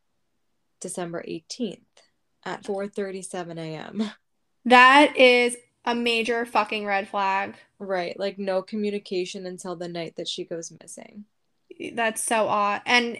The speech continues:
Speaker 2: it's, like, such early hours in the morning. Why are you texting that early in the morning? You're not, you're not together?
Speaker 1: At four thirty-seven A M.
Speaker 2: Yeah.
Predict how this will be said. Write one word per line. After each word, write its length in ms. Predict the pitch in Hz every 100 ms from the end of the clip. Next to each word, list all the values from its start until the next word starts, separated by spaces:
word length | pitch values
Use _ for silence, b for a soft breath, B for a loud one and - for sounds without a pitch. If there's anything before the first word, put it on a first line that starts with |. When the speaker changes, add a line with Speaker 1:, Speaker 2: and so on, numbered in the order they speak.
| -
Speaker 2:
it's, 280 | 254 247 -
like, 360 | 247 240 240 - _ -
such 560 | - - 302 294 294 -
early 380 | 262 262 254 247
hours 380 | 226 233 240
in 80 | 240
the 60 | 247
morning. 520 | 233 226 220 233 240
Why 260 | 226 220 226
are 140 | 233
you 480 | 240 247 254 254 247 247
texting 380 | 226 - 233 226
that 200 | 214 -
early 300 | 220 226 226
in 80 | 220
the 60 |
morning? 460 | 208 196 196 202 208
You're 140 | 214
not, 140 | 214 208
you're 140 | 226 226
not 240 | 214 214
together? 720 | 226 208 202 233 262 311 311 _ _ _ _ _ 202
Speaker 1:
At 160 | 196
four 180 | 202 196
thirty-seven 560 | 202 190 202 190 180 170
A 120 | 165
M. 300 | 165 175 208 _ _
Speaker 2:
Yeah. 420 | 233 214 151 240